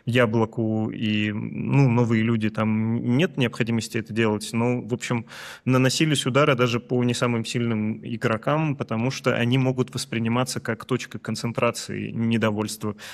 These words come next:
Вот это в сочетании с явкой, э, с заниженной, с мобилизацией подконтрольного электората, всё вместе со всех сторон потихонечку провели,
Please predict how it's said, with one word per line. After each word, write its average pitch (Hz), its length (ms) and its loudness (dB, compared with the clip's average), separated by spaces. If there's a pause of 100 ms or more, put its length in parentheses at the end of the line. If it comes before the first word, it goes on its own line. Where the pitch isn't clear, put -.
(140)
Вот 117 200 -2
это 123 220 2
в - 80 -6
сочетании 117 560 -2
с - 160 -6
явкой, 117 720 0
э, 123 300 2
с - 80 -8
заниженной, 123 680 2
с 110 380 -2
мобилизацией 110 960 0
подконтрольного 110 760 -2
электората, 127 560 0
всё - 280 -2
вместе 160 480 -2
со - 160 -4
всех - 240 -4
сторон 147 340 0
потихонечку 139 680 -4
провели, 123 480 0